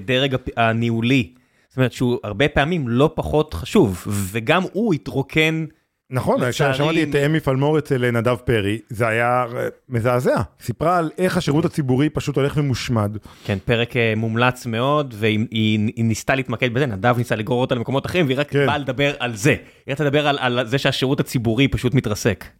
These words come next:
Speaker 2: כן, אז אני, אני חושב ש-, אה, בוא נגיד, אנשים, אה, שהם, אה, אה, יותר כריזמטיים אולי יכולים להיבחר, אה, ואנשים אחרים צריכים, כן, לבוא לתת כתף, גם בשירות הציבורי, אני חושב שזה חשוב. אשמח לראות אנשים
Speaker 1: כן,
Speaker 2: עושים
Speaker 1: זה,
Speaker 2: את זה.
Speaker 1: זה כן גרם לי לחשוב, אולי נסיים עם זה, על כל העניין של פריימריז ו-,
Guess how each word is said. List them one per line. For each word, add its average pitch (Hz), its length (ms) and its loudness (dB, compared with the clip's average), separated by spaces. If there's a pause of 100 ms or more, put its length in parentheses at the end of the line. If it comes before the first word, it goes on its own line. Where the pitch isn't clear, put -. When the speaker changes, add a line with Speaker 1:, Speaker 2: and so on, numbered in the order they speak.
(180)
Speaker 2:
כן, 104 180 4 (100)
אז 101 160 -6
אני, 135 180 -4
אני 139 120 2
חושב 165 160 0
ש-, 151 80 -2
אה, 123 800 0
בוא 127 100 2
נגיד, 135 280 0
אנשים, 131 580 -2
אה, 139 120 2
שהם, 117 320 0
אה, 113 40 2 (340)
אה, 127 80 0
יותר 120 360 0
כריזמטיים 143 580 0
אולי 131 140 2 (280)
יכולים 131 280 0
להיבחר, 110 440 0 (520)
אה, 123 120 0
ואנשים 127 320 2
אחרים 311 320 2
צריכים, 151 300 -2
כן, 240 260 0
לבוא 131 200 2
לתת - 180 -4
כתף, - 320 -2
גם 131 240 2
בשירות 156 380 0
הציבורי, 160 340 0
אני 110 80 2
חושב 117 140 -4
שזה 123 100 -2
חשוב. 127 300 0 (360)
אשמח 123 280 -2
לראות 123 180 -2
אנשים 117 200 0
Speaker 1:
כן, 120 40 0
Speaker 2:
עושים 120 140 0
Speaker 1:
זה, 117 40 2
Speaker 2:
את 107 60 0
זה. 107 40 -8
Speaker 1:
זה 123 60 0
כן 196 280 0
גרם 156 260 2
לי 151 60 0
לחשוב, 135 300 -2
אולי 120 200 -2
נסיים 127 260 -2
עם 117 60 -4
זה, 131 180 0
על 113 100 -2
כל 143 120 -4
העניין 143 240 0
של 98 160 -4
פריימריז 101 760 0
ו-, 101 100 2